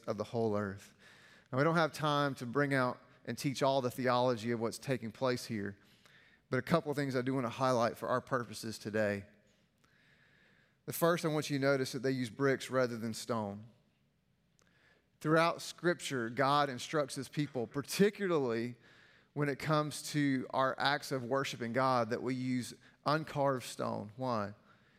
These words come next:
Because God is the one who provides our path, provides our resources to honor Him. But they use bricks rather than stone. Why? Because they wanted to make it on their own.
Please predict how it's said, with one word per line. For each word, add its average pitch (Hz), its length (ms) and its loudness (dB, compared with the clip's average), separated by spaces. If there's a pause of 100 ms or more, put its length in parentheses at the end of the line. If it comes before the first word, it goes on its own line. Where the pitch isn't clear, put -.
(300)
Because 127 320 -2
God 143 460 4
is 139 180 -2
the 135 160 -6
one 127 240 -2
who 120 140 -2
provides 123 720 2
our 120 200 0
path, 107 560 0 (240)
provides 123 680 2
our 127 180 0
resources 110 880 -6 (140)
to 123 180 -2
honor 113 240 0
Him. 104 380 -4 (1120)
But 131 100 0
they 156 100 6
use 202 260 2
bricks 175 720 0 (420)
rather 156 260 4
than 139 100 -6
stone. 151 380 0
Why? 143 220 4
Because 139 280 0
they 135 100 4
wanted 131 200 0
to 113 80 2
make 117 380 0
it 147 240 0
on 120 240 0
their 110 260 2
own. 98 420 -4